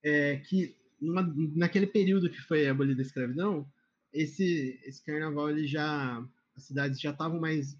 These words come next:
já tinha mais aquela urbanização nas principais cidades. E quando os cara, é, faz-, como os cara fazia isso, o, os escravos, os ex-escravos, né, eles, tipo,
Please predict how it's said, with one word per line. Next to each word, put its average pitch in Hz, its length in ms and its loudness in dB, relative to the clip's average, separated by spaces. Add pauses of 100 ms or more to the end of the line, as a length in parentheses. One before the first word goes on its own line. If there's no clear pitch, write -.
já 139 180 -6
tinha 151 160 -8
mais 151 220 -2
aquela 143 320 -6
urbanização 139 580 -2
nas 143 140 -4
principais 139 380 -4
cidades. 170 520 -6 (1300)
E 165 480 0
quando 202 140 4
os 202 100 0
cara, 208 360 0 (680)
é, 147 180 2
faz-, 156 240 -2
como 180 160 -2
os - 60 -2
cara 165 160 0
fazia 143 240 2
isso, 196 580 0 (500)
o, 139 720 -4
os 135 140 -4
escravos, 170 680 -4
os 143 320 0
ex-escravos, 160 760 -2
né, 170 140 -2
eles, 151 260 -6
tipo, - 420 -14